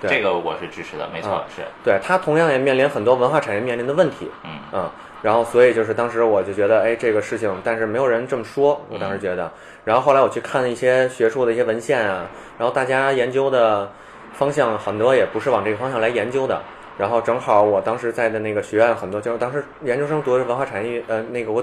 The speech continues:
Speaker 1: 国际传媒与文化产业嘛，然后看很多文-，文化产业里面的东西，我就想，哎，这完全就是滑板产业，我觉得滑板产业也是这样的，
Speaker 2: 对。
Speaker 1: 生产内容，然后这种那个文化工作者的这些结构，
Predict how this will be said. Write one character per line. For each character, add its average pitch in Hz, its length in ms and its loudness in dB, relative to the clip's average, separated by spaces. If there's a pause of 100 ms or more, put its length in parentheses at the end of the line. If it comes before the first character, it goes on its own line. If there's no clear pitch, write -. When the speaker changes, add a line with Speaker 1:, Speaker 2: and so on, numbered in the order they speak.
Speaker 1:
国 127 140 2
际 139 60 -8
传 123 160 -6
媒 135 100 -4
与 117 60 -4
文 107 100 -2
化 131 60 -6
产 98 200 -8
业 123 140 0
嘛， 87 140 -8 (360)
然 110 120 0
后 120 40 -4
看 139 140 -2
很 110 80 -6
多 113 80 -2
文-， 120 240 0
文 117 100 -6
化 123 60 -2
产 104 180 -6
业 104 60 -2
里 107 140 -4
面 87 100 -8
的 92 120 -6
东 123 140 -8
西， 113 120 -4
我 98 100 2
就 110 60 -4
想， 92 100 -8
哎， 156 160 -4 (220)
这 190 100 0
完 151 240 0
全 160 160 -2
就 156 80 2
是 127 60 -2
滑 110 100 2
板 143 160 2
产 113 160 -6
业， 95 180 -4
我 92 80 -6
觉 87 140 -6
得 87 80 -6 (320)
滑 - 80 -4
板 139 60 -2
产 143 80 0
业 131 80 -2
也 - 80 -4
是 110 100 -6
这 123 80 2
样 110 140 2
的， 101 40 -2
Speaker 2:
对。 95 200 0 (280)
Speaker 1:
生 147 160 -2
产 131 160 -2
内 131 160 2
容， 92 300 0 (460)
然 104 100 0
后 117 240 6
这 117 140 2
种 104 240 0
那 107 120 -2
个 95 440 4
文 107 120 0
化 131 140 0
工 143 160 -2
作 131 100 6
者 104 140 2
的 78 100 -4
这 104 80 0
些 120 300 2
结 98 220 0
构， 110 240 4